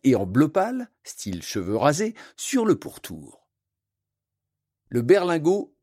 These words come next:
pourcentif, il l'a baptisé. Selon lui, ça doit faire fureur avant longtemps. Afin de lancer publicitairement son produit, il s'est inscrit dans la caravane du Tour et à chaque étape et au long du parcours, il balance à tout va des prospectus et des capsules échantillons,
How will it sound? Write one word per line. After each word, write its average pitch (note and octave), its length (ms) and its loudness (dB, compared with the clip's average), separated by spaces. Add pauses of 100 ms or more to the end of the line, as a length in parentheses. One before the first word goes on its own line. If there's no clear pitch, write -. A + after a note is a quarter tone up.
pourcentif, - 840 -4 (140)
il B2 160 -2
l'a G#2+ 60 -2
baptisé. F#2 520 -8 (260)
Selon A2 320 -4
lui, F3+ 160 2
ça E3+ 140 0
doit C3 160 4
faire B2+ 180 0
fureur F3+ 580 2
avant F#3+ 200 4
longtemps. A2+ 400 -4 (500)
Afin G#3+ 260 4
de F3 80 4
lancer C#3 360 2
publicitairement A#2+ 800 0
son F2 180 -8
produit, F3+ 680 -2
il C#3 120 -6
s'est F3 240 2
inscrit E3+ 300 -4
dans B2+ 100 -2
la F#2 100 -2
caravane A#2 480 0
du C#3 160 -4
Tour A3 400 -6 (140)
et C#3 120 4
à C#3 60 4
chaque G3+ 240 -2
étape F3+ 480 0
et G2 160 -8
au F#2 160 -6
long A2+ 140 -2
du A2+ 120 -8
parcours, F3 460 -6
il C3+ 140 -2
balance F3+ 420 2
à E3+ 80 -2
tout D3+ 140 -8
va D3+ 140 0
des D#3+ 100 -4
prospectus D3+ 800 -6
et G#2+ 100 -12
des F#2 140 -10
capsules C#3 500 -4
échantillons, F3 560 -8